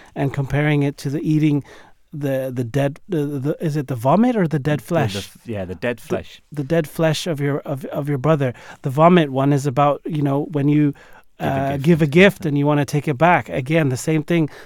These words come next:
Speaker 1: the same kind of, uh, method is used of making it unattractive.
Speaker 2: Yeah.
Speaker 1: Comparing it to taking back a gift is like eating your own vomit, uh, which makes it un-, unattractive, undesirable, and makes you, as a human being, want to avoid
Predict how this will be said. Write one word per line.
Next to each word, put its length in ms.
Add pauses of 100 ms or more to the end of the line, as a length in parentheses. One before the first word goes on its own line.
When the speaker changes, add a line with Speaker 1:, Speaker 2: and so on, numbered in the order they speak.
Speaker 1:
the 80
same 240
kind 220
of, 180 (180)
uh, 400
method 400
is 160
used 340
of 120
making 380
it 100
unattractive. 760
Speaker 2:
Yeah. 40
Speaker 1:
Comparing 400
it 180
to 220 (560)
taking 340
back 220
a 60
gift 340
is 160
like 280 (480)
eating 340
your 140
own 180
vomit, 380 (500)
uh, 380
which 260
makes 260
it 100
un-, 340
unattractive, 680
undesirable, 920 (380)
and 320
makes 440 (140)
you, 640 (180)
as 160
a 40
human 320
being, 320
want 200
to 160
avoid 720